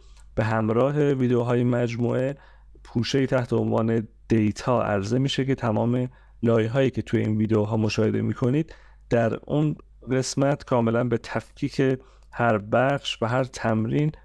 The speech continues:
برای شما آورده شده و درون دی وی دی قرار داده شده. همطور که اینجا می‌بینید پوشهٔ دیتا،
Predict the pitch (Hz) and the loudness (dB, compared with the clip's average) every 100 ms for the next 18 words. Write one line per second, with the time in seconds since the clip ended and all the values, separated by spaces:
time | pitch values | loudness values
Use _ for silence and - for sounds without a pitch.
0 | - 110 113 113 117 117 110 104 117 127 | -4 2 2 2 0 2 2 0 -2 0
1 | 139 135 113 104 117 110 101 98 117 131 | 0 2 2 2 0 0 0 2 0 0
2 | - - - 110 104 107 113 107 98 101 | -4 -20 -10 -4 0 2 4 2 0 -2
3 | 104 - 101 - - - - - - - | -2 -2 -4 -6 -10 -20 -20 -20 -20 -20
4 | - - - - - - - - - - | -20 -20 -20 -20 -20 -20 -20 -20 -20 -20
5 | - - - - - - - - - - | -20 -18 -18 -18 -18 -18 -18 -20 -20 -20
6 | - - - - - - - 135 127 127 | -20 -20 -20 -20 -20 -20 -4 0 2 2
7 | 127 113 113 110 104 110 131 151 - - | 4 2 2 2 2 2 2 0 -2 0
8 | 117 104 107 101 - 123 127 139 147 | 2 2 2 2 0 0 2 0 -2